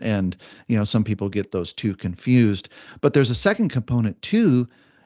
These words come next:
in our definition, and that is that all miracles have a moral and theological dimension to them. In other words, you see Jesus throughout the Gospels, and he, um, heals people, and oftentimes he says,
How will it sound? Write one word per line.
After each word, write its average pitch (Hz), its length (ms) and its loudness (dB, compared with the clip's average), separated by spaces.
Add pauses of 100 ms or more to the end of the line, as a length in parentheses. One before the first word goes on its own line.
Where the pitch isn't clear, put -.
in 143 120 4
our 127 100 6
definition, 127 720 0
and 131 200 -2
that 180 180 2
is 127 260 0
that 120 200 -2
all 190 220 0
miracles 143 640 2
have 117 120 0
a 113 60 0
moral 123 460 2
and 107 180 -4
theological 107 640 0
dimension 95 560 -2
to - 140 -8
them. 69 280 -8 (600)
In 127 100 4
other 127 220 4
words, 110 640 2
you 120 220 0
see 131 240 -2
Jesus 107 460 -4
throughout 101 300 -6
the 104 80 -14
Gospels, 98 720 -6
and 98 180 -8
he, 101 360 -10 (500)
um, 92 420 -8
heals 143 540 2
people, 95 520 -6
and 107 220 -4
oftentimes 107 760 -4
he 107 100 -8
says, 107 400 -2